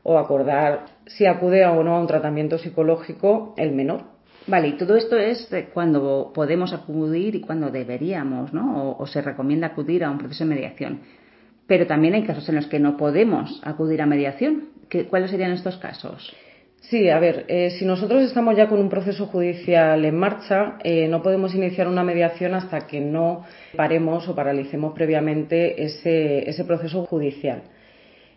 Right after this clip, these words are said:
Speaker 1: Eh, en casos de que exista violencia sexual, abuso sexual o violencia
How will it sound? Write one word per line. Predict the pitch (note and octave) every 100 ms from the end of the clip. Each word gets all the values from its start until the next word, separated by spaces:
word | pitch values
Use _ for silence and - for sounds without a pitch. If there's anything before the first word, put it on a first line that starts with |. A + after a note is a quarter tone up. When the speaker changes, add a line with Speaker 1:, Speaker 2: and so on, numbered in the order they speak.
| _
Speaker 1:
Eh, | - F#3 F#3 F3+ F3
en | F3
casos | F#3 G#3+ G3+
de | F3+
que | F3
exista | E3+ F3+ E3+ F#3 F3
violencia | E3+ D#3 D#3 D#3
sexual, | - D3 - E3 E3 E3+ E3+
abuso | C#3+ D3 D#3 B2
sexual | D#3 D#3 D#3+ E3+ F3 F#3 F3+ -
o | G#3 A3 G#3+
violencia | E3+ D#3+ F3 F3+ F#3+ F3+